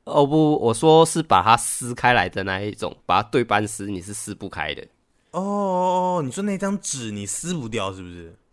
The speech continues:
Speaker 1: 对。
Speaker 2: 我倒没试过，谁那么无聊跑去撕这纸？<laughs>
Speaker 1: 没有啊，因为我之前想说，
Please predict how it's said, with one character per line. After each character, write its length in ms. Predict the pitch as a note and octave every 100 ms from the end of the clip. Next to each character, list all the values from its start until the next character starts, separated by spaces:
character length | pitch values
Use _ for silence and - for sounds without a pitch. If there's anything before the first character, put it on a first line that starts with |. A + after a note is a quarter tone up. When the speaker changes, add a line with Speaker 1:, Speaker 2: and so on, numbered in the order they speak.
| _
Speaker 1:
对。 1400 | B2 C3 D3+ E3 E3+ E3+ E3 C#3 A2+ G2+ C#2 G1+ G1+ C3 A2 F2+
Speaker 2:
我 80 | F2
倒 180 | E3 F#3
没 300 | G#2+ F#2 G#2
试 300 | - A#2+ G#2+
过， 160 | G2+
谁 220 | F#2+ F#2+ C3+
那 80 |
么 120 | F3+ A2
无 160 | F#2+
聊 140 | F#2 E2+
跑 120 | E2+
去 120 | F#2
撕 260 | - - E2+
这 140 | F#2
纸？ 220 | - F#2 - _ _ _ - _ C#3+ _ D3
<laughs> 840 | _ D3+ - E3 - - _ -
Speaker 1:
没 100 | F#3+
有 60 |
啊， 100 | G3
因 60 | G3+
为 40 |
我 220 | A3 F3 C#3
之 160 | -
前 120 | F3
想 220 | F3 A2+ G2
说， 600 | - B2 A#2+ A#2+ A#2+